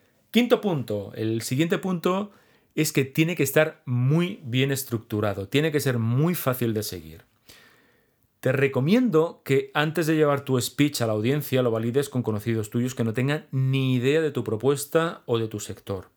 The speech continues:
Por ejemplo, se lo puedes explicar a un niño o a una niña de doce años o se lo, explícaselo a un adolescente.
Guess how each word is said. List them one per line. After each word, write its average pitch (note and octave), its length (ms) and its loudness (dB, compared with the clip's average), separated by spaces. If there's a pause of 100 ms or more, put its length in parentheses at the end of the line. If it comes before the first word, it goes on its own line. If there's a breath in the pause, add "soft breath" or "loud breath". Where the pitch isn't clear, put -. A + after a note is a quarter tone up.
Por B2 180 4
ejemplo, A#2 560 0
se A#2 120 -6
lo A2+ 100 -2
puedes D3+ 200 0
explicar D#3+ 680 0
a A#2+ 100 2
un B2 300 0
niño E3 320 0
o D3 60 2
a - 20 0
una C3 180 0
niña B2+ 280 0
de A#2+ 40 2
doce A2+ 380 0
años C#3+ 500 -2
o B2+ 100 -2
se A#2+ 120 -2
lo, A2 60 0
explícaselo C3+ 680 -2 (380 loud breath)
a A#2+ 100 2
un B2+ 140 2
adolescente. G#2+ 840 -4